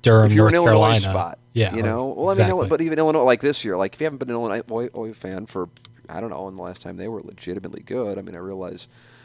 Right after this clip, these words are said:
Speaker 2: two thousand five, but, uh, you know, it's a different, different situation. Like if Missouri were a number one seed, I just can't. I, w-, I want to be emotionally hurt by a Missouri loss 'cause that would mean I care. I don't wanna be hurt, but that means I would care.
Speaker 1: Yeah.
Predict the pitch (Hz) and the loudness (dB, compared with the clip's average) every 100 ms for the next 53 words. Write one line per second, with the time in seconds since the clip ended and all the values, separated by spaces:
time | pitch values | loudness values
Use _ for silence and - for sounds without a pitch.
0 | _ - 120 98 85 - - - 131 95 | _ -14 -10 -8 -8 -12 -4 0 0 0
1 | 90 110 - 95 - _ _ _ _ _ | -6 -8 -6 -6 -6 _ _ _ _ _
2 | _ _ _ - 117 117 110 107 - 135 | _ _ _ 0 4 4 4 2 -2 -4
3 | 113 110 107 127 - 120 - 127 123 113 | -4 -4 -2 -2 -2 -6 -4 -6 -4 -4
4 | 120 - 113 185 202 120 98 98 104 101 | -6 -6 2 2 2 -2 -4 -6 -8 -6
5 | 101 113 139 120 107 104 110 107 98 107 | -4 -2 -2 -2 -2 -4 -6 -6 -6 -6
6 | 160 - - - 113 - - - - - | -8 -10 -12 -10 -10 -8 -10 -12 -20 -14
7 | 131 123 113 107 117 127 127 117 135 247 | -8 -6 -6 -6 0 0 0 0 0 0
8 | - 117 113 104 123 - 120 107 101 156 | -2 2 4 4 2 0 -2 0 2 2
9 | 220 104 101 98 92 113 101 156 196 - | 2 2 2 0 0 0 2 2 2 -2
10 | 101 110 113 110 101 95 90 80 - - | -2 0 2 -2 -4 -6 -6 -10 -10 -6
11 | 233 - - - - 82 - - - 202 | -6 -8 -8 -8 -8 -12 -14 -4 2 2
12 | 139 120 110 87 101 107 98 95 - - | 2 0 0 0 -4 -4 -2 -4 -6 -2
13 | 175 147 - 113 104 | 0 0 -2 -4 -6